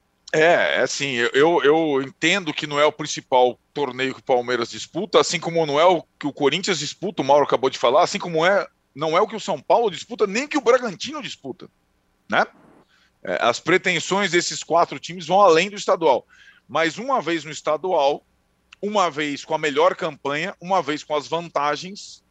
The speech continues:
o Palmeiras, e uma vez pela condição de time que tem, o Palmeiras é o principal favorito, sim, é o favoritaço ao título.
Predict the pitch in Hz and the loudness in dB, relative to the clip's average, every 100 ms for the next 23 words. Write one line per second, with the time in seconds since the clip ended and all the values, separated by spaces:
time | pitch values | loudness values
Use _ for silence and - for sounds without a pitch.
0 | _ _ _ _ - - 175 160 208 226 | _ _ _ _ -16 2 2 6 4 4
1 | - - 165 180 151 156 220 - - - | 2 -4 -2 0 0 0 -4 -8 -8 -4
2 | 165 190 202 - 214 202 - 214 165 - | -4 -4 -6 -6 -6 -2 -2 -2 -8 -6
3 | 156 170 185 170 180 190 202 190 - 175 | -6 0 2 2 2 2 0 -4 0 2
4 | 190 165 165 170 - 170 165 151 165 208 | 2 -2 -4 -8 -10 -4 0 0 0 -2
5 | - 160 160 147 - 139 - | 2 2 2 -6 -8 -16 -18